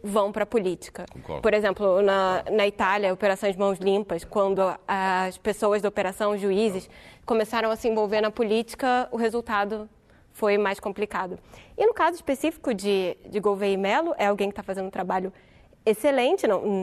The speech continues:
Speaker 1: ninguém tem dúvida disso, mas o, vamos, convenhamos que a vida política requer qualidades que são bem diferentes do, do que se espera de um militar, porque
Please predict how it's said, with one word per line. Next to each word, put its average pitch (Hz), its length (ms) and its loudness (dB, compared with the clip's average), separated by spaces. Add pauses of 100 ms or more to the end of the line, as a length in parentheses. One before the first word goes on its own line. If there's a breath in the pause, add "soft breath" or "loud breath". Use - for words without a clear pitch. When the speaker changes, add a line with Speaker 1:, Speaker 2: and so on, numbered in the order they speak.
Speaker 1:
ninguém 202 540 2 (200)
tem 202 180 2
dúvida 202 380 0
disso, 233 320 -4 (300 loud breath)
mas 339 280 2 (840)
o, 247 160 2
vamos, 349 260 4 (140)
convenhamos 320 640 0
que 294 560 0 (280)
a 262 120 -4
vida 294 260 0
política 294 720 -2
requer 247 440 -2 (280 loud breath)
qualidades 226 520 0
que - 80 -8
são 294 200 -2
bem 262 180 4
diferentes 262 880 -2
do, 214 400 0
do 208 120 -4
que - 80 -12
se - 80 -6
espera 226 340 0
de 220 80 0
um 220 80 2
militar, 208 420 0 (300 loud breath)
porque 226 340 0